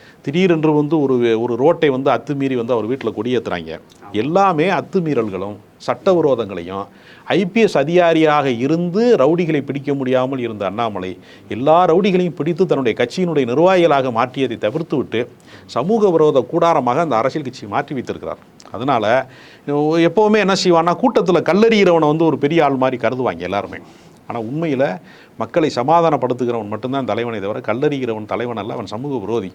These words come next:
ஆனா சமூக விரோத கும்பலை கையில் வைத்திருக்கிற காரணத்தினால ஒரு சலசலப்பை காட்டுகிறார்கள்.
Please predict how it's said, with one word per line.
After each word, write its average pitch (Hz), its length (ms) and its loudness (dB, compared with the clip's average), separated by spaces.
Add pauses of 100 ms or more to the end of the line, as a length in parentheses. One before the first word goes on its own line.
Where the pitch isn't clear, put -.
(160)
ஆனா 139 140 -10
சமூக 190 440 0
விரோத 151 420 2
கும்பலை 185 320 0
கையில் 131 200 -4
வைத்திருக்கிற 117 420 -4
காரணத்தினால 101 680 -6 (480)
ஒரு 117 180 -10
சலசலப்பை 185 540 2
காட்டுகிறார்கள். 95 560 -4